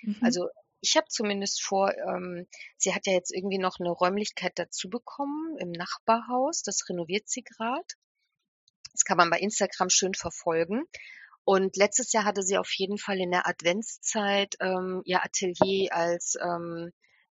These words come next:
Speaker 2: kleines Wollfest offen.
Speaker 1: Mhm.
Speaker 2: Hatte sie jetzt ja auch im Juno als kleines Wollfest Stadt Düsseldorf.
Speaker 1: Ja.
Speaker 2: Also sie macht immer mal so Tage. Und ich habe mir fest vorgenommen, da auf jeden Fall dieses Jahr noch mal hinzufahren.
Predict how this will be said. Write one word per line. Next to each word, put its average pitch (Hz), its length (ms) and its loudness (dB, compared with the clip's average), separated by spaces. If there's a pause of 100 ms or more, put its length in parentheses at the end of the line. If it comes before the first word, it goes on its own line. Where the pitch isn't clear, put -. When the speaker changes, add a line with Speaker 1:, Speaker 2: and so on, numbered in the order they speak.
Speaker 2:
kleines 180 360 2
Wollfest 175 440 0
offen. 165 400 -6 (400)
Speaker 1:
Mhm. 226 480 4 (220)
Speaker 2:
Hatte 196 140 -2
sie 190 120 6
jetzt 185 240 8
ja 185 180 6
auch 185 220 8
im 185 180 2
Juno 180 800 2 (240)
als 185 260 -2
kleines 185 500 2
Wollfest 185 560 4
Stadt - 300 2
Düsseldorf. - 840 0 (260)
Speaker 1:
Ja. 233 200 6
Speaker 2:
Also 196 220 2
sie 214 80 2
macht 190 220 8
immer 202 180 12
mal 175 160 12
so 180 120 2
Tage. 170 580 8 (480)
Und 196 100 2
ich - 80 4
habe 233 120 2
mir 220 60 4
fest - 300 0
vorgenommen, 202 420 6
da 185 60 6
auf 180 100 2
jeden 196 280 -2
Fall 185 240 2
dieses 185 360 -2
Jahr 175 140 0
noch 180 180 -4
mal 175 140 0
hinzufahren. 175 960 -4